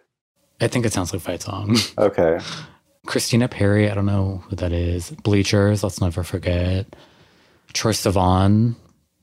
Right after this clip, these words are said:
Speaker 1: didn't know that. And Rachel Platten. Okay, so fight song.
Speaker 2: Right.
Speaker 1: Um, Fifth Harmony, Brooke Candy. Okay, it's actually getting crazy in twenty sixteen. Zayn, uh, How to Dress Well, like,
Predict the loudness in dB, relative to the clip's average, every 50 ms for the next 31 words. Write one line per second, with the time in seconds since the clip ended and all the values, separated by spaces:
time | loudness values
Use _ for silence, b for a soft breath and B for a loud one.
0 | _ -6 -4 -2 -2 -2 0 0 0 0 -2 -2 0 0 0 0 0 -2 -4 -4
1 | -2 0 0 2 2 2 2 4 4 2 2 0 0 0 2 2 2 2 2 0
2 | 2 4 2 2 2 0 -4 -6 -6 -8 -10 -10 -10 -12 -12 _ _ 0 0 2
3 | 2 0 -2 -4 -6 -12 -20 _ -4 0 2 2 2 2 0 -2 -4 -4 -2 0
4 | 2 2 4 4 2 2 0 -4 -6 -8 -4 -2 0 0 2 2 2 0 0 -2
5 | -2 -2 -2 -2 -2 -4 -6 -4 -2 0 2 2 4 4 4 2 0 0 0 0
6 | 2 2 0 -2 -2 -2 -2 -2 -2 -2 -4 -8 -6 -4 -2 0 0 0 -2 -4
7 | b b b b b b -2 0 2 4 4 4 4 4 4 4 4 4 2 2
8 | -2 -4 _ _ _ _ _ _ _ _ _ _ _ _ _ _ -2 0 0 2
9 | 0 0 -2 -4 -4 -4 -4 -4 -4 -4 -4 -4 -2 -2 -2 -2 -2 -2 -2 0
10 | 2 4 4 4 2 2 2 2 0 0 -2 -4 -8